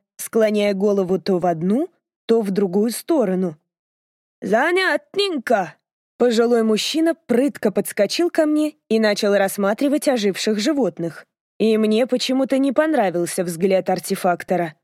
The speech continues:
Будто он получил долгожданный материал для своих исследований и хотел прямо сейчас начать изучать их. Я по инерции отвела в сторону руки и подумала о том, что хочу от всех скрыть и защитить этих прекрасных созданий.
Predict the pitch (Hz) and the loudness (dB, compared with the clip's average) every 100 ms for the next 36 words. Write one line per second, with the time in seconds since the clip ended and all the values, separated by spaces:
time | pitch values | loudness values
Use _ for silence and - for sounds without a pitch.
0 | _ _ _ - 214 247 311 - 269 262 | _ _ _ -6 0 0 0 0 0 2
1 | 254 254 240 302 277 202 233 214 220 208 | 0 0 0 -2 0 0 2 2 0 0
2 | 277 247 226 226 - 226 247 269 220 233 | 0 2 2 0 0 0 0 0 0 0
3 | 240 240 240 - 247 - 277 370 240 185 | 0 -2 -2 0 -4 -2 0 0 0 0
4 | 175 156 _ _ - 233 226 277 302 294 | -2 -6 _ _ -6 -4 0 0 0 -2
5 | 247 269 247 226 233 214 208 226 254 254 | 0 0 0 -2 -4 -4 0 0 0 -2
6 | 254 262 262 277 320 - 262 180 175 - | 0 -2 -2 0 -2 0 0 -2 -8 -12
7 | _ _ _ 196 220 214 226 226 269 208 | _ _ _ 0 2 4 2 2 2 0
8 | 185 202 190 190 196 190 - - 202 196 | 0 0 0 0 2 2 -2 -2 2 2
9 | 190 190 330 - 359 - _ - 233 220 | 2 2 0 0 -4 -4 _ -2 0 2
10 | 208 233 220 214 202 233 226 - 226 220 | 2 2 2 2 2 0 -2 -2 0 0
11 | 202 226 220 - 226 - - - 339 320 | 0 -2 -2 -2 -4 -4 -8 -2 0 0
12 | - 214 208 - 220 - 359 - 226 202 | -2 -2 -2 -2 -6 -2 -2 0 -4 -4
13 | - 214 214 254 226 247 247 302 311 262 | -2 -2 0 0 0 -4 -2 -2 -2 0
14 | 247 196 160 | 0 0 -6